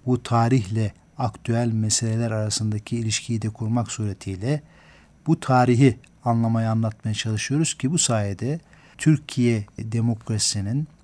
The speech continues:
Türkiye'deki anayasal hükümetin geniş, e, zengin, derin tarihi kökleri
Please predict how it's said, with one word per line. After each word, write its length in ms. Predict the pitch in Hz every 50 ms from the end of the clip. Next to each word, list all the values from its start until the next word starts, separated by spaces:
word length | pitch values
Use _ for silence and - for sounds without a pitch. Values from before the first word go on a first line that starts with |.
| - -
Türkiye'deki 1040 | - - 127 110 - - - 120 117 110 104 104 107 107 - - 113 113 127 139 143 - - _ - -
anayasal 680 | 139 127 123 127 127 120 110 - - 117 113 113 113 - - -
hükümetin 800 | 127 110 - 117 110 104 104 104 - - 107 117 131 139 151 - - - - _ - 127
geniş, 560 | 117 120 113 113 123 139 - - - - -
e, 300 | 202 156 120 110 110 107
zengin, 600 | 104 98 117 120 120 120 117 110 120 135 156 165 - - _ _ _ _ _ -
derin 400 | 127 120 117 135 151 160 160 - - - - -
tarihi 420 | - 117 117 117 117 123 131 131 131
kökleri 640 | - - 117 110 - - - 107 98 127 156 170